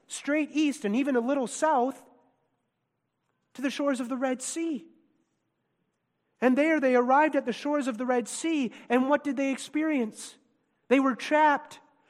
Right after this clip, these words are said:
Mountains on this side, mountains on that side, the Red Sea in front of them,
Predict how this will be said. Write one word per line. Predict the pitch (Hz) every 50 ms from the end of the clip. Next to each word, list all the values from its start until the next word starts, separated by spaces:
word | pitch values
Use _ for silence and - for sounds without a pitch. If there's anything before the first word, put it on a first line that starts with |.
| _ 185 _
Mountains | 190 240 277 302 302 262 294 294 254
on | 277 269 262 254
this | 262 302 277 -
side, | - 320 302 294 302 302 269 - - - - -
mountains | 214 240 277 311 285 - 294 269 247
on | 269 269 254
that | 269 285 294 285 262
side, | - - 285 269 277 277 277 226 - - - -
the | 175 180
Red | 175 214 254 269 269 196
Sea | - - - 302 302 302 285
in | 269 247
front | 233 - 285 285 277 285
of | 247 240
them, | 277 277 277 247